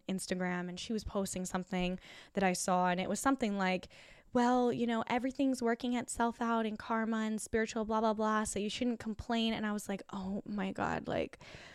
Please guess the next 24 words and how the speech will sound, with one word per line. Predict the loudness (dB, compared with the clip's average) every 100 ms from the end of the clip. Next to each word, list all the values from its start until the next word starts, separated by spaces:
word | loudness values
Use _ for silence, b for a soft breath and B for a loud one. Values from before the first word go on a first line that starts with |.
| B B B _ -10
stop. | -6 -4 -2 0 2 2
Like, | 0 4
this | 2 2
is | -2
so | 2 4
embarrassing. | 4 4 4 2 2 2 2
Like, | 0 -4 -12 -12 -6
oh | -2 -2
my | 0
gosh, | 2 2 2
like, | -2 0
you're | 0
literally | 4 4 6 4
using | 2 0 0 2
these | 4 4 4 2
to, | 0
like, | 4 2 2 -8 -8
oh | -2 0
my | 2 2
gosh, | 2 2
stop." | 0 6 8 6
So | 4
that's | 6 6 6
not, | 2 6 6 6